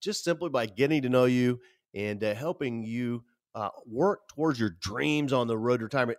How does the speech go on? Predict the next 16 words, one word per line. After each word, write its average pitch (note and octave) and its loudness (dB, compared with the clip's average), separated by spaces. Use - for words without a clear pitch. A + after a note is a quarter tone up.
And, D3+ -6
you G3+ -6
know, F3+ 6
again, C3+ 2
we D#3 2
just D3+ 0
skimmed E3 0
the A2+ -4
surface C#3+ 0
this A2+ -4
segment, G#2+ -2
talking A2 -2
about G#2 -2
things A#2 -6
such A#2+ 0
as G2+ -6